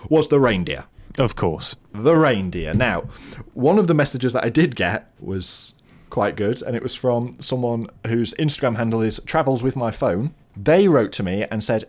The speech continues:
Speaker 1: "Irrelevant, but I used to work with a girl who didn't believe in reindeer." <laughs> Now, this isn't the first time that I've heard this, because I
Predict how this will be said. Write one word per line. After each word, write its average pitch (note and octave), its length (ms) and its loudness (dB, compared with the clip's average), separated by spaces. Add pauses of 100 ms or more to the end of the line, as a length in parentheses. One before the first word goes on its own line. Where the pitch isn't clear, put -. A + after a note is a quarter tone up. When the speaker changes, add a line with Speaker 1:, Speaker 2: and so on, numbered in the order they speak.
Speaker 1:
"Irrelevant, E3+ 580 2 (140)
but - 100 -10
I A3 120 2
used G3+ 260 -2
to E3 60 -2
work G3+ 260 2
with G3+ 140 -2
a E2 40 -6
girl F#2+ 420 -2
who D#3 100 2
didn't D#3+ 280 2
believe C#3 340 2
in F#2 120 0
reindeer." E2 520 -6
<laughs> - 40 -20 (2000)
Now, D#3+ 420 0 (300)
this B3 220 2
isn't G#3 200 2
the D#3 80 2
first E3+ 320 4
time D#3 220 2
that D3 100 0
I've C#3+ 200 2
heard D#3+ 220 4
this, F#2+ 160 -4
because - 260 -6
I D3+ 260 2